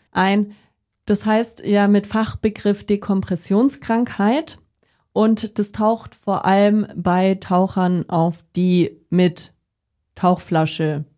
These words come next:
tauchen gehen. Beim Apnoe-Tauchen kann es auch vorkommen, ist aber sehr viel seltener, weil du eben so schnell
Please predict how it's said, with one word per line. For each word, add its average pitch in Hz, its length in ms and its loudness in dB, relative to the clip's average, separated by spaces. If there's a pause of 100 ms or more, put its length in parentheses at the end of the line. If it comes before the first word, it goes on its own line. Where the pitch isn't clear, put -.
(240)
tauchen 170 360 -2
gehen. 185 260 0 (300)
Beim 185 220 2
Apnoe-Tauchen 180 1000 -2 (260)
kann 175 140 -4
es 165 240 -8
auch 247 180 0
vorkommen, 240 640 -2
ist - 220 -6
aber 185 180 0
sehr 180 160 0
viel 175 320 -2 (300)
seltener, 208 880 0 (380)
weil 196 640 0
du 214 120 0
eben 196 520 0
so 233 320 0
schnell 226 600 0